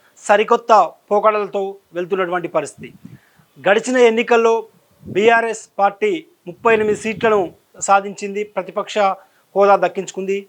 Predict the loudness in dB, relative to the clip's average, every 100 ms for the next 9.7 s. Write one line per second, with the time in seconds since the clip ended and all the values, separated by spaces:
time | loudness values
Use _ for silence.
0 | _ _ _ -4 -2 0 0 2 0 0
1 | -8 _ _ _ -2 0 0 -4 0 0
2 | 0 -2 0 0 -2 -4 -10 0 2 2
3 | -2 -4 -4 -4 -10 -6 -4 0 0 0
4 | 2 0 0 -8 -2 -2 0 -2 -4 -6
5 | _ _ _ 0 2 4 0 0 -6 -4
6 | -2 0 0 -2 _ _ _ _ -10 0
7 | 4 4 2 -4 -2 -2 -2 -6 -6 0
8 | 2 2 -2 -10 _ -6 -4 -2 -2 2
9 | 2 0 -10 -6 0 2 0